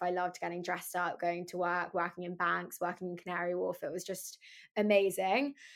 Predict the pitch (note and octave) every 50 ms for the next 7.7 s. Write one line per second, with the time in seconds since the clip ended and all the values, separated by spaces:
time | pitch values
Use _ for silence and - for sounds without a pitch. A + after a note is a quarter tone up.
0 | - - - - A3 G#3 G3+ G3+ G3+ G3 F#3 F#3 F#3+ F#3+ F#3 F#3+ F#3+ F#3+ - -
1 | _ _ _ - - A#3 A3 A3+ A3+ - A3 - - A3 G3 G3 G3 G3 - G3
2 | F#3 F#3+ F#3 F#3+ F#3+ F#3+ - - - G3 F3+ F#3 F#3 - - G3 F#3 - F#3 -
3 | F#3+ F#3 F#3 F3+ F#3 F#3 F3+ F3+ - F#3 F#3 - - - - G#3 F#3+ F#3 F#3+ F#3
4 | - - - F#3 F#3 - G#3 F#3+ G3 G3 G#3 F3 F3 - G#3 G#3+ G#3+ G3 G3 F#3+
5 | - F3+ F3+ F3 F3 F3 F3 E3+ - - F3 F3 F3 E3+ E3+ E3+ E3+ E3 - -
6 | F3+ F3+ F3 E3+ F3 F3 F3 F3 E3 - F3+ E3 - F3 F3 F3 - - - F3+
7 | F3 F3 F3 - G#2 F3 E3+ F3+ F3+ F3+ F3+ F3 F3 -